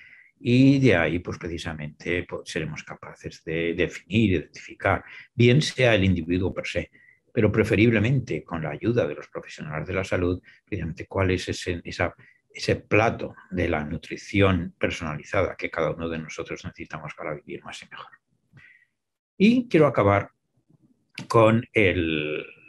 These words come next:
precisamente lo que resume, eh,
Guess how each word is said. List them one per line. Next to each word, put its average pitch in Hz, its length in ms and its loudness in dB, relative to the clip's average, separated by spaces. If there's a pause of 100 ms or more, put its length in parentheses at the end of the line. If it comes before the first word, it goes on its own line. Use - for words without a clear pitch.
precisamente 87 520 -6
lo 92 200 0
que 87 200 0
resume, 95 840 4 (480)
eh, 85 420 -4